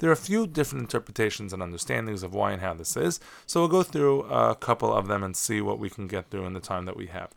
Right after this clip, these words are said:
The Sefer HaChinuch begins and says it really comes down to the fact that the most important ingredient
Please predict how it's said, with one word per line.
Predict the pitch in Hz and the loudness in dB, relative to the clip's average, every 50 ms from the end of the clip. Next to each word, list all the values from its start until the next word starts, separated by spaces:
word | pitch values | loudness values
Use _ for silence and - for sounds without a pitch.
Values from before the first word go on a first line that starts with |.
| - - - - - - | -20 -20 -20 -20 -14 -4
The | - 151 | 0 2
Sefer | - - 202 190 190 170 | 6 6 6 6 6 4
HaChinuch | 151 - - 143 135 131 120 - | 2 2 0 0 -2 -2 -2 -2
begins | - 117 110 117 113 110 110 104 98 | -6 -6 -2 0 0 0 -2 -2 -4
and | 104 98 - | -6 -6 -4
says | - 113 113 107 107 101 95 - - - - - - _ | -2 0 0 0 0 0 -2 -2 -4 -6 -20 -20 -20 _
it | - 151 - - | -10 -10 -6 -2
really | 156 131 123 135 170 180 165 160 143 | 0 0 2 6 6 6 6 6 2
comes | - - 127 135 131 127 123 117 - - - - - _ _ - 110 | 0 2 2 2 2 2 0 2 0 0 0 -2 -12 _ _ -14 -6
down | 104 120 120 113 113 110 110 110 | 0 4 4 6 4 4 2 -2
to | - - | -6 -4
the | 113 107 | -6 -6
fact | - - - 107 101 98 95 - - - - - - - _ _ - | -4 -2 2 2 2 2 2 -2 -10 -14 -14 -14 -20 -20 _ _ 0
that | 113 107 104 - _ _ _ - | 2 2 2 0 _ _ _ -8
the | 120 113 110 107 107 - - | -4 -2 -2 -2 -4 -6 -2
most | 143 135 143 165 160 - - | 4 8 8 8 8 6 0
important | 127 - - 151 147 120 110 | -2 -2 0 -2 0 0 -2
ingredient | 104 104 120 131 131 110 90 82 - | 0 2 2 4 4 2 -2 -6 -8